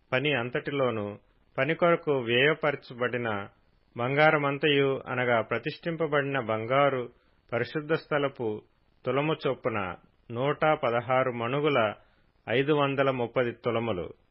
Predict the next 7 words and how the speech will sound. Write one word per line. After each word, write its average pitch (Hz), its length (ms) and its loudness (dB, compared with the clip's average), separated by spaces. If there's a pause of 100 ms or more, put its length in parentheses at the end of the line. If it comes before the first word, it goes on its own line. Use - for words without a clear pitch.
(360)
సమాజంలో 156 600 2
చేరిన 143 480 0
వారి 123 400 4
వెండి 135 520 -2 (280)
పరిశుద్ధ 147 420 -2
స్థలపు 131 680 -2 (440)
తులము 147 280 0